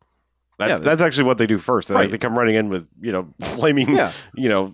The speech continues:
Speaker 2: But then just
Speaker 1: stick
Speaker 2: dudes and
Speaker 1: things.
Speaker 2: ladies
Speaker 1: Yeah.
Speaker 2: just explode out of everywhere and are
Speaker 1: Mm-hmm.
Speaker 2: just, like, dancing and just, you know, and
Speaker 1: Yeah, then it's a good time.
Speaker 2: But yeah, then it's just like, "Okay, we set up a tent for you white people over here if you just wanna hang out and chill."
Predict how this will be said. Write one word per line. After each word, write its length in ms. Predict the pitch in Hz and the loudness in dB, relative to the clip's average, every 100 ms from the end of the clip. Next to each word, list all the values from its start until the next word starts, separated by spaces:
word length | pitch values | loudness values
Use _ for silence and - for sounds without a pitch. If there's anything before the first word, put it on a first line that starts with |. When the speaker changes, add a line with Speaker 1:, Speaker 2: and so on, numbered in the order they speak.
| - | -4
Speaker 2:
But 140 | 247 | 0
then 180 | 269 277 | 2 2
just 200 | 254 254 | 2 0
Speaker 1:
stick 100 | 143 | 2
Speaker 2:
dudes 140 | 294 - | 2 2
and 80 | 214 | 0
Speaker 1:
things. 40 | |
Speaker 2:
ladies 220 | 269 269 - | 0 0 0
Speaker 1:
Yeah. 40 | |
Speaker 2:
just 220 | 214 - | -2 -4
explode 680 | 208 - - 208 247 269 202 | -2 -2 -2 -2 0 2 0
out 180 | 180 208 | 0 0
of 220 | 202 165 | 0 -2
everywhere 680 | - 214 233 220 135 117 104 | -4 0 2 2 2 2 2
and 100 | 113 | 2
are 40 | 113 | 0
Speaker 1:
Mm-hmm. 60 | |
Speaker 2:
just, 160 | 147 147 | 0 -2
like, 220 | 156 104 | -2 -2
dancing 440 | 147 165 175 175 | -4 -2 0 0
and 160 | 165 147 | 0 -2
just, 280 | 151 160 110 | -8 -12 -6
you 100 | 135 | -4
know, 140 | 98 | -2
and 260 | 113 117 95 | -2 -4 -2
Speaker 1:
Yeah, 120 | 135 | -2
then 140 | 98 | -2
it's 120 | 104 - | -6 -4
a 20 | |
good 140 | 95 | -6
time. 200 | 104 98 _ - | -6 -8 _ -4
Speaker 2:
But 120 | 190 | 0
yeah, 200 | 247 123 | 0 0
then 160 | 147 | 2
it's 140 | 165 151 | 0 0
just 180 | 170 185 | 0 0
like, 180 | 165 | 0
"Okay, 240 | - - 208 | -4 -4 -2
we 140 | 160 | -2
set 160 | - 196 | 0 0
up 80 | - | 0
a 40 | |
tent 260 | - 190 131 | -2 -2 -2
for 80 | |
you 120 | 127 113 | -2 0
white 200 | 123 - | -2 -2
people 240 | 120 127 | -6 -2
over 160 | 117 107 | -2 -2
here 240 | 151 135 | 0 0
if 100 | 113 | 0
you 120 | 120 | -4
just 180 | 120 110 | -6 -2
wanna 380 | 143 123 107 104 | -2 0 -4 -6
hang 180 | 135 131 | -4 -2
out 180 | 120 78 | -2 -4
and 80 | |
chill." 380 | - 147 117 107 | -4 -2 -2 -4